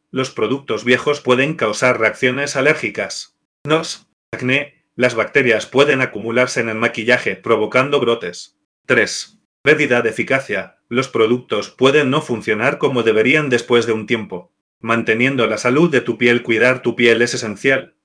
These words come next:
Cambiar tu maquillaje no solo te ayuda a verte bien, sino que también protege tu piel. Al deshacerte de productos viejos, evitas que la suciedad y las bacterias se acumulen.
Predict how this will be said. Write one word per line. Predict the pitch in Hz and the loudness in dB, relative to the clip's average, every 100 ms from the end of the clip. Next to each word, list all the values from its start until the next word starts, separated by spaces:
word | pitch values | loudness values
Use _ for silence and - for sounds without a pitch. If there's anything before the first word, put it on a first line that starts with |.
| _ _ | _ _
Cambiar | - 127 127 123 | -2 4 4 4
tu | 120 110 | 0 -4
maquillaje | 110 131 143 160 131 | -2 -2 -2 0 -2
no | 131 | -2
solo | 156 143 123 120 | 0 0 0 0
te | 110 | 0
ayuda | 110 143 160 | 0 0 2
a | |
verte | 135 139 135 | 2 0 0
bien, | 117 117 104 95 _ | 0 0 0 -6 _
sino | - 127 117 | -6 -4 -4
que | 113 | -4
también | 120 113 120 123 | -4 0 0 0
protege | 113 107 117 | -2 -2 -2
tu | 139 120 | -2 -4
piel. | 101 95 87 _ _ _ | -6 -8 -10 _ _ _
Al | - 117 | -2 0
deshacerte | 117 135 135 160 143 | 2 2 2 2 2
de | 117 | 0
productos | 107 104 135 - 120 | -2 -2 -4 -2 -4
viejos, | 127 151 - 95 - _ _ | 0 -2 0 -8 -8 _ _
evitas | - 127 185 180 156 | -6 2 2 2 0
que | 139 | 0
la | 120 | 0
suciedad | 127 - 117 120 170 | 0 -2 0 2 0
y | 175 | 0
las | 127 113 | 0 0
bacterias | 104 - 131 117 113 | -4 -2 2 2 2
se | 131 | -2
acumulen. | 107 95 92 85 - | -2 -8 -10 -12 -18